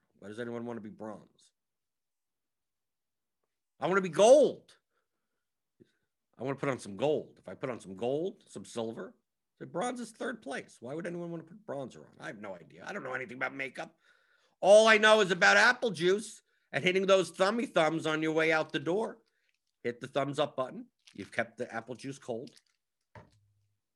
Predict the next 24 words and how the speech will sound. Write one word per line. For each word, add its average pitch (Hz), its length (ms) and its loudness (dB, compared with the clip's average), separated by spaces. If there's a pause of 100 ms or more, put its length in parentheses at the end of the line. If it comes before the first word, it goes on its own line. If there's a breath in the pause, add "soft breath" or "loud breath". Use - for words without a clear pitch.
(260)
Hit 117 100 -10
the 135 80 -2
subscribe 147 520 2
button 151 220 -2
if 147 120 -8
you're 165 100 -2
new 156 220 0
here. 175 320 -4 (400)
Hit 190 220 0
the 214 80 4
notification 220 840 2
bell 220 200 4
to 202 140 -2
know 220 220 4
when 226 420 2
we 233 180 -2
go 220 300 2
live. 208 540 4
We'll 190 120 0
have 180 160 0
Grinders 160 420 0
live 147 340 0 (300 soft breath)
later 240 680 6
today. 214 920 4